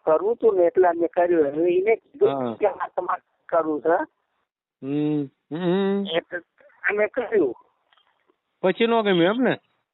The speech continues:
Speaker 1: હા, પછી ના ગમ્યું. આ છોકરો થયો ત્રણ વર્ષ, અઢી વર્ષનો, ત્રણ વર્ષનો છોકરો થવા આવ્યો. આને જયાએ બાર મહિના થવા આવ્યા.
Speaker 2: હે.
Speaker 1: હા.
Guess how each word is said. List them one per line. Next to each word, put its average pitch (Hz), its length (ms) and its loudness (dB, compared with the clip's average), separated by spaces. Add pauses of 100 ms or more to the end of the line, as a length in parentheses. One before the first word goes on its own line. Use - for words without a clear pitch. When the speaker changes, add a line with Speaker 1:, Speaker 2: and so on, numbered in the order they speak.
(680)
Speaker 1:
હા, 208 260 0
પછી 202 280 0
ના 240 180 0
ગમ્યું. 233 440 2
આ 190 140 2
છોકરો 202 500 0
થયો 220 560 4
ત્રણ 202 240 0
વર્ષ, 185 420 2 (460)
અઢી 175 280 4
વર્ષનો, 196 440 2
ત્રણ 185 260 2
વર્ષનો 185 400 0
છોકરો 185 320 2
થવા 180 280 2
આવ્યો. 160 760 0
આને 175 280 2
જયાએ 180 460 2
બાર 170 260 2
મહિના 165 300 -2
થવા 127 260 -2
આવ્યા. 120 240 -4 (600)
Speaker 2:
હે. 147 520 0 (800)
Speaker 1:
હા. 127 420 -2